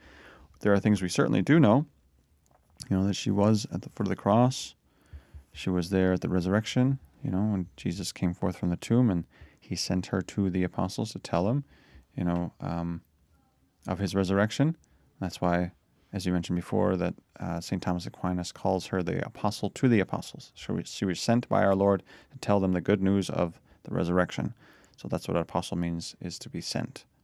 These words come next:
And so she was sent to proclaim the good news. And then, uh, Peter and John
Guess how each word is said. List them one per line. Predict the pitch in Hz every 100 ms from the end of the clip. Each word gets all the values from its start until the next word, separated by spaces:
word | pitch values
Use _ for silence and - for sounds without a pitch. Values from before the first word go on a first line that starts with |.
| -
And | -
so | -
she | - -
was | 87
sent | - 90 - _ _ -
to | -
proclaim | 101 - 104 110 110
the | 98
good | 107 107
news. | 120 87 - - - - -
And | 90
then, | 87 85 - - _ _ -
uh, | 85 82 82 82 -
Peter | - -
and | 87 85 85 _ _ _ -
John | 92 87 95